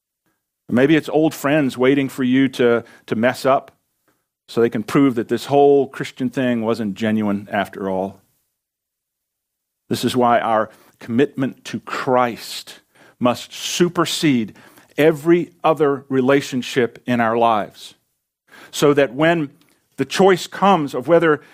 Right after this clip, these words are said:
you're gonna give in to your family and friends, whether you're gonna cave to peer pressure or go with the crowd, the choice to stand up for Christ has already been made in your heart.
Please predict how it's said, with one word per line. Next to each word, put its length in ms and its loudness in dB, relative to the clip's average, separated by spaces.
you're 160 2
gonna 320 0
give 220 4
in 280 2
to 140 -2
your 380 0
family 400 -2
and 140 -2
friends, 400 -2
whether 180 2
you're 160 0
gonna 260 -2
cave 400 4
to 100 -12
peer 300 0
pressure 420 -4
or 180 0
go 200 2
with 200 0
the 60 -6
crowd, 520 0
the 80 2
choice 400 2
to 120 -10
stand 380 -2
up 160 0
for 100 -8
Christ 500 -2
has 160 -6
already 840 2
been 380 -2
made 440 -2
in 200 -6
your 160 -4
heart. 440 -4